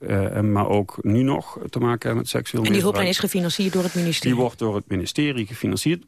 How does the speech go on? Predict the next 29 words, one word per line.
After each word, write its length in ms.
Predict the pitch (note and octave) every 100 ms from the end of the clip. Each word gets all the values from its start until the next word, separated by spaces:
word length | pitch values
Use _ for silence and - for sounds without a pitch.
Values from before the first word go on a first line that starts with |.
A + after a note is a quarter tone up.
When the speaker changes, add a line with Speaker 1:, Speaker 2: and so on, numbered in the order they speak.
| -
Speaker 1:
Maar 160 | A#2
wat 160 | A2+ A2+
nog 160 | A#2 -
veel 180 | A2
belangrijker 560 | G2 G2+ A#2+ A#2+ A#2+ B2
is, 220 | A#2+ - - -
achter 340 | D#3 - - B2+
die 140 | A2
hulplijn... 680 | G#2 G#2 G#2 G2+ G#2 A#2 C3 -
daar 220 | - A#2+ A#2
zit 200 | A#2 -
ook 140 | G#2
een 100 | G2
netwerk 560 | A2 A2+ G#2 F2+ E2+ -
van 100 | -
Speaker 2:
Hmm. 80 | -
Speaker 1:
allerlei 260 | F#2 - A2
instellingen... 520 | G#2+ - A2 G2+ G2+
die 140 | G2+
zich 180 | G2 G2
op 140 | - -
deelterreinen 720 | A2+ A#2+ B2+ B2 G#2+ G2+ G2+
bezighouden 580 | G#2 G2+ A2+ - G#2 G2+
met 120 | G2+
seksueel, 720 | - A2 - A#2+ A2 - A2
eh, 60 | G#2
misbruik. 580 | G#2 A#2+ A#2+ A#2 A2+ - - - - - - - -
En, 340 | G#2+ G#2 G2
oh, 120 | F2+